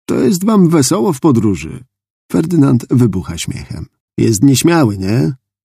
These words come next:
pyta Lutz. "Może. Na pewno nic mu nie jest?" "Oczywiście, że nie", odpowiada Ferdynand. "Jest bardzo inteligentny."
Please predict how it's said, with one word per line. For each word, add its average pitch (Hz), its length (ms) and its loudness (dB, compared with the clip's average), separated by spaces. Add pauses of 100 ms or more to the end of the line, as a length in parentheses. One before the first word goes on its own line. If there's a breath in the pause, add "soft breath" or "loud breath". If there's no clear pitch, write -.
(120)
pyta 175 240 0
Lutz. - 360 -4 (500)
"Może. 98 520 -2 (500)
Na 131 120 4
pewno 143 280 2
nic 180 220 2
mu 190 100 4
nie 175 240 4
jest?" 220 380 -4 (540)
"Oczywiście, 247 640 2
że 101 180 -4
nie", 73 200 -12 (280)
odpowiada - 520 -2
Ferdynand. - 680 -6 (400)
"Jest 254 360 0
bardzo 185 360 2
inteligentny." 135 960 2